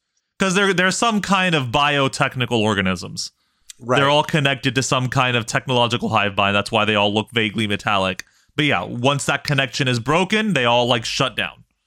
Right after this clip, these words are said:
Speaker 2: Then
Speaker 1: And then just before the aperture closes, we see the St-, the, uh, Stark's body.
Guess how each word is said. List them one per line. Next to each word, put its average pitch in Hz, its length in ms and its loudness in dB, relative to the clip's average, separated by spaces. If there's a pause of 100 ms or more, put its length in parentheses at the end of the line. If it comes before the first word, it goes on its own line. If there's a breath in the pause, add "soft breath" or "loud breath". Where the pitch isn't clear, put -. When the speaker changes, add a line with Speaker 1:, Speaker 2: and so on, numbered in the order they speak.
(1120)
Speaker 2:
Then 123 480 2
Speaker 1:
And 113 80 -2
then 110 380 0 (160)
just 135 460 2
before 151 340 2
the 143 140 2
aperture 139 460 0
closes, 107 920 0
we 107 200 0
see 110 240 -2
the 107 120 0
St-, - 320 -6
the, 117 200 -4
uh, 113 200 2
Stark's 113 380 -2
body. 110 480 0